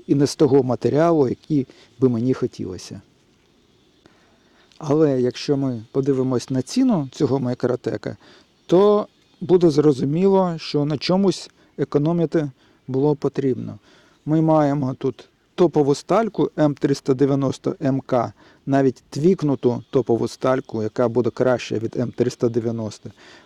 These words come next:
Ми маємо класний замок двосторонній.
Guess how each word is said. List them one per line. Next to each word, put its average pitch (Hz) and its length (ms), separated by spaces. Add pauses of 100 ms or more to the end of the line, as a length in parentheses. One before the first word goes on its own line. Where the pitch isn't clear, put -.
Ми 156 120
маємо 156 540
класний 143 520
замок 143 560 (1300)
двосторонній. 127 960